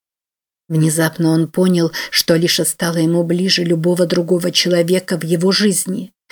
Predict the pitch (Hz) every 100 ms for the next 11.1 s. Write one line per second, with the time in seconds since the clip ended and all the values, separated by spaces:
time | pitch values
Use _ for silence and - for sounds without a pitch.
0 | - - 185 214 190 175 170 180 190 185
1 | 185 170 170 180 180 175 175 175 170 180
2 | 180 - 208 190 - - - - 175 180
3 | 180 180 175 185 185 151 156 - 165 160
4 | 170 - 165 160 156 147 160 165 170 190
5 | 180 170 156 - - - - 185 160 -
6 | 175 175 160 151 165 160 175 - 170 160
7 | 165 170 170 185 190 196 160 - - -
8 | - - 196 190 - 185 175 170 170 170
9 | - 214 220 - 180 175 _ _ - -
10 | 156 160 160 160 160 - - 170 151 -